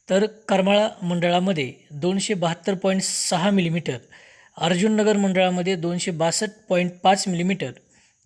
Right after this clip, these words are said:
केम मंडळामध्ये एकशे चोपन्न पॉइंट एक मिलीमीटर, जेऊर मंडळात दोनशे चौसष्ट मिलीमीटर, सालसे मंडळात एकशे एकोणपन्नास मिलीमीटर, कोर्टी मंडळात दोनशे सत्तावन्न पॉइंट सात मिलीमीटर,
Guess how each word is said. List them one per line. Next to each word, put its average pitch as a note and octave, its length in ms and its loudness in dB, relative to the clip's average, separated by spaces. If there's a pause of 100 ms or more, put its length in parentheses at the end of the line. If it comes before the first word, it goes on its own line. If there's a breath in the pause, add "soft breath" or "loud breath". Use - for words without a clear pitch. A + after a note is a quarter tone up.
(140)
केम G#3+ 220 2
मंडळामध्ये F#3+ 600 0
एकशे F#3 220 -4
चोपन्न G3 420 -4
पॉइंट F#3 300 -2
एक F3 180 -2
मिलीमीटर, E3+ 400 -4 (680 loud breath)
जेऊर G3 300 4
मंडळात G3 400 2
दोनशे F3 380 -2
चौसष्ट F#3+ 480 -2
मिलीमीटर, F3 440 -2 (520 soft breath)
सालसे G3+ 640 2
मंडळात F3 420 0 (480 soft breath)
एकशे F3+ 340 0
एकोणपन्नास G3+ 1040 -2
मिलीमीटर, F3+ 460 0 (580 soft breath)
कोर्टी G3+ 320 2
मंडळात G3 360 4
दोनशे F#3+ 520 0
सत्तावन्न G3 600 0
पॉइंट D3+ 400 -2 (160)
सात - 400 2
मिलीमीटर, F3+ 420 -2